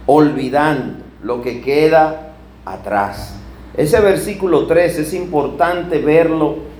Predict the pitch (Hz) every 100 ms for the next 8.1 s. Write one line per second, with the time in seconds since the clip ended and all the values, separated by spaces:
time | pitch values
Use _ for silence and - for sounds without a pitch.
0 | - 127 120 131 127 107 104 104 120 120
1 | 95 - - - - - - - - -
2 | 135 180 175 180 214 - 131 110 101 -
3 | - - - - - - - - 151 160
4 | 175 226 240 190 190 196 185 147 147 131
5 | 123 139 139 139 139 170 240 240 202 170
6 | 175 196 196 180 165 175 190 190 160 135
7 | 131 127 127 127 147 147 127 127 - -
8 | -